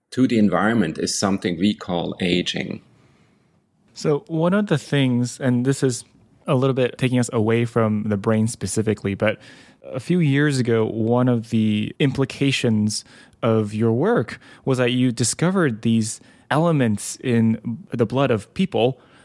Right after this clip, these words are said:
Speaker 2: that could indicate what their biological age was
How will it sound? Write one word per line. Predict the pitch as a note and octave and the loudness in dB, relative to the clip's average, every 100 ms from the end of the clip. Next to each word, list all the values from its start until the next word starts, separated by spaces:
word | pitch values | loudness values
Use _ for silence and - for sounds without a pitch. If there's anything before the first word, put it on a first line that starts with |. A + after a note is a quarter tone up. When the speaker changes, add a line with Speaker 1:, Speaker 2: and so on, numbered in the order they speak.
| _ - | _ -2
Speaker 2:
that | B2 A#2 | -2 -2
could | - B2+ A#2+ A#2 A2 - - _ | -2 2 2 2 0 -6 -20 _
indicate | D#3 D#3 C#3 - A2+ A2+ - _ | -2 0 0 0 0 0 -8 _
what | B2 G#2+ | -4 0
their | A#2+ | -2
biological | G2 A#2 A2 A2 A2+ C3+ A#2 A2 | 0 0 0 0 0 -2 -6 -6
age | A2+ G#2 | -6 -4
was | A2+ A2 G#2 | -4 -4 -4